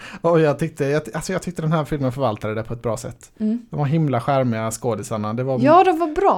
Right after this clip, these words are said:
Speaker 2: allihopa.
Speaker 1: Ja, det var roliga referenser.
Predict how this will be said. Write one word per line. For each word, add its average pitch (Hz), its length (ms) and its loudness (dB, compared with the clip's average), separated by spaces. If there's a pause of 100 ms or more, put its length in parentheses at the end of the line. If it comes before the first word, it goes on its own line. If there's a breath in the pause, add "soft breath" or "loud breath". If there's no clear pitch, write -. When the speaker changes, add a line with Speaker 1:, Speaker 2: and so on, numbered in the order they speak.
Speaker 2:
allihopa. 151 500 -2
Speaker 1:
Ja, 208 160 -6
det 147 100 -6
var 156 140 2
roliga 151 340 2
referenser. 117 920 -2